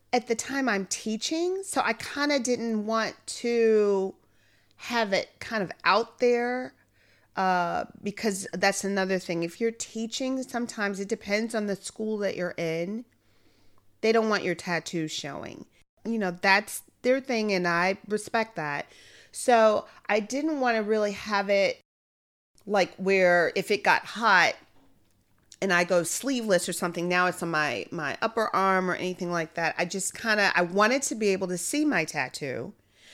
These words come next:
So I didn't want it on my back or anywhere where I couldn't see it. So, but at the same time, I didn't want it to, like, just be, like, out, kind of out there in the world.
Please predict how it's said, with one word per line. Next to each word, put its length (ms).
So 140
I 80
didn't 240
want 160
it 80
on 80
my 160
back 540
or 100
anywhere 320
where 140
I 80
couldn't 320
see 180
it. 260
So, 760
but 180
at 160
the 80
same 300
time, 220
I 60
didn't 240
want 140
it 180
to, 120
like, 220
just 180
be, 140
like, 400
out, 340
kind 200
of 120
out 320
there 180
in 160
the 80
world. 680